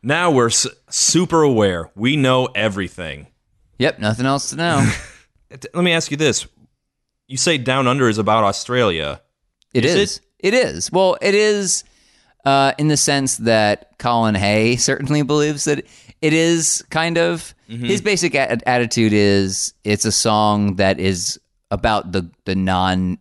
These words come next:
Speaker 2: being non-nationalistic
Speaker 1: Mm-hmm.
Speaker 2: about, uh, about his homeland, because he didn't like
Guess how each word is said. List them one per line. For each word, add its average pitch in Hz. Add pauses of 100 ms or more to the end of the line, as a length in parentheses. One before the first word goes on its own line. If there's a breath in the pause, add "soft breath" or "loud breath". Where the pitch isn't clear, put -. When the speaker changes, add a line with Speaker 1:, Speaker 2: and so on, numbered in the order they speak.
(120)
Speaker 2:
being 117
non-nationalistic 90 (520)
Speaker 1:
Mm-hmm. - (100)
Speaker 2:
about, 82 (300)
uh, 80
about 80
his 80
homeland, 57
because 117
he 120
didn't 117
like 98